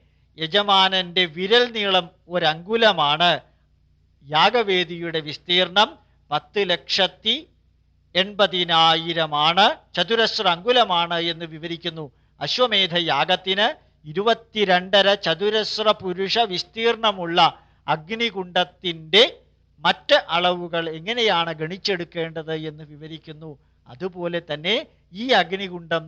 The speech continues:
നിർമ്മിക്കുന്നതിന് മൂവായിരം ഇഷ്ടികകൾ, three thousand bricks are to be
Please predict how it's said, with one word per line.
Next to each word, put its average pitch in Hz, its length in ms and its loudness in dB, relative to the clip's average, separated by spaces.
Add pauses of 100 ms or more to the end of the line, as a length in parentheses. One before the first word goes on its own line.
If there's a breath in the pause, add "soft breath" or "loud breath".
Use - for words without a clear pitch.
(160)
നിർമ്മിക്കുന്നതിന് 160 960 -4 (460)
മൂവായിരം 196 720 4 (180)
ഇഷ്ടികകൾ, 175 540 -2 (220)
three 226 200 -4 (200)
thousand 202 560 2 (200)
bricks 240 280 -2 (120)
are 190 120 4 (160)
to 269 140 -6
be 240 100 2